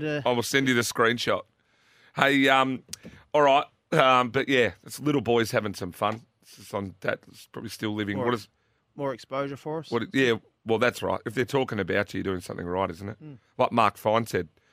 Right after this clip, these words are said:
Speaker 1: "You probably live in your mother's basement and you'll never own a lawnmower outright." <laughs>
Speaker 2: Yeah, right.
Speaker 1: Hey, uh,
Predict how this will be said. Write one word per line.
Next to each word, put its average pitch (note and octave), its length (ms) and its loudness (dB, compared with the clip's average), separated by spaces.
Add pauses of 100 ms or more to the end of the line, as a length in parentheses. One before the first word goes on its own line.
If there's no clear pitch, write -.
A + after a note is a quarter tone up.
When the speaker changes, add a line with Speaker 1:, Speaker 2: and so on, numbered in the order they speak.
(160)
Speaker 1:
"You A2 100 -2
probably G#2 240 0
live A2+ 200 2
in A#2 100 2
your G#2+ 100 2
mother's G#2 300 2
basement G2+ 420 0
and F#2+ 100 -2
you'll F#2+ 120 -2
never G2 280 2
own F#2+ 160 2
a F#2 80 0
lawnmower F#2 540 2
outright." F2 360 2 (260)
<laughs> - 140 -12 (2000)
Speaker 2:
Yeah, E3 100 -12
right. D#3 260 -10 (440)
Speaker 1:
Hey, A2+ 240 4
uh, A2+ 200 6